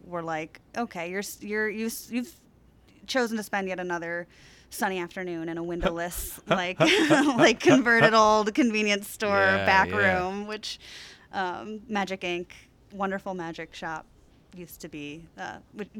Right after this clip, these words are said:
Speaker 1: yeah, they just moved into a space that used to be a convenience store. So it's like the cinder block, <laughs> like, in the back of it, like,
Speaker 2: Yeah, not
Speaker 1: yeah.
Speaker 2: great, not pretty.
Speaker 1: Yeah.
Speaker 2: But it's like, like in comedy, it's like you don't even notice somebody until they've been there for six months, and it's like, "Oh, okay, you're, like, you're in this. You're not just, like,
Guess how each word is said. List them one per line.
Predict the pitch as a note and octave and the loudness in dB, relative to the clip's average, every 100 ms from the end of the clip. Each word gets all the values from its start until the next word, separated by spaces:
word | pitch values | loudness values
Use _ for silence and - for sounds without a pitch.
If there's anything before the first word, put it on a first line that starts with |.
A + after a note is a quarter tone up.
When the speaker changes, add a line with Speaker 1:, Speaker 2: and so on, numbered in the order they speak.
| G3 G#3 | -18 -10
Speaker 1:
yeah, | F#3+ - - | -10 -10 -8
they | G3 | -8
just | G3+ | -6
moved | G3+ F3+ | -8 -8
into | F3 F3+ | -10 -12
a | |
space | - E3 | -12 -12
that | - | -12
used | F#3+ F3 | -12 -12
to | F3+ | -12
be | |
a | |
convenience | E3 D#3+ D#3+ - | -10 -8 -10 -6
store. | G3 | -4
So | G3 | 0
it's | B3+ | 4
like | C#4+ | 4
the | C#4 | 4
cinder | - D4 C4 B3 | 2 4 6 6
block, | G#3+ G#3+ G#3+ B3 | 6 4 4 2
<laughs> | |
like, | C#4+ C4 | 2 6
in | F4 | 6
the | D#4+ | 6
back | C#4+ B3 - | 8 8 10
of | C4 - | 6 6
it, | C4+ A#3+ | 0 2
like, | B3+ A3+ - - | 2 2 -6 -8
Speaker 2:
Yeah, | - G#2+ F#2 | -2 0 0
not | G2+ G#2+ G#2+ A#3 B3 C4+ | 2 0 0 -6 -10 -6
Speaker 1:
yeah. | A#3+ G#3+ G3 A#3 | -2 0 0 0
Speaker 2:
great, | C#4 | -2
not | G#2 G#2 - | -2 -4 0
pretty. | A2 F2+ D#2 - | 0 0 -4 0
Speaker 1:
Yeah. | D4+ D4+ D#3+ | 4 4 6
Speaker 2:
But | D3 C#3+ | 4 4
it's | E4 C3 | 2 0
like, | C3+ | 2
like | C3 C#3+ | 2 2
in | C#3+ | 0
comedy, | C3 B2+ A#2 G2+ | 2 4 2 0
it's | G2 | -2
like | G#2 F#2+ | -4 -4
you | |
don't | A2 A#2 | -2 0
even | A2+ G#2+ | -2 0
notice | G#2+ G#2 | 0 0
somebody | G#2+ G2 F#2 | -2 -2 -4
until | F2+ | -4
they've | G2 | -6
been | F#2 | -4
there | F#2 | -6
for | F2+ | -6
six | - G2 - | -6 -8 -6
months, | G2 F#2 - | -6 -6 -8
and | F#2+ | -10
it's | F#2 | -8
like, | F#2 | -6
"Oh, | E3+ F3+ | -2 -2
okay, | F#3+ G2+ | 0 -2
you're, | G#2 C3 | -2 -2
like, | C#3+ A2+ D#2+ | 0 0 -2
you're | F#2+ A#2+ | -2 -2
in | B2 | -2
this. | E2+ A1+ - - A2 | -6 -8 -10 -10 -4
You're | A2 | -4
not | G2+ | -4
just, | G2+ - | -6 -6
like, | F2 E2 | -6 -8